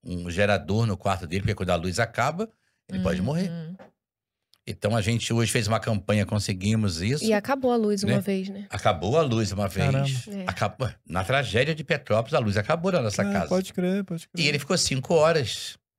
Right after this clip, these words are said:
Speaker 1: E aquela correria, todo mundo correndo.
Speaker 4: Meu Deus.
Speaker 1: <clears throat> Liguei pra Unimed, eu dizia, "Olha,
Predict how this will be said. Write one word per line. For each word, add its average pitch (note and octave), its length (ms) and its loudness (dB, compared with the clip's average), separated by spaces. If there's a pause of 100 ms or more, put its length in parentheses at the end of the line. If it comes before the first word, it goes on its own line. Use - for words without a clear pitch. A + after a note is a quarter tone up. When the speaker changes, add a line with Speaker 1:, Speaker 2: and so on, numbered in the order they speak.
(1300)
Speaker 1:
E - 60 2
aquela A2+ 280 2
correria, B2+ 680 0
todo C3 240 0
mundo B2 180 -2
correndo. C3 640 0
Speaker 4:
Meu D3 220 -4
Deus. C#3+ 460 -6
Speaker 1:
<clears throat> - 920 -6
Liguei A#2 380 2
pra A#2+ 200 6
Unimed, A2+ 600 4
eu C3 140 4
dizia, G2+ 440 0
"Olha, E2 220 2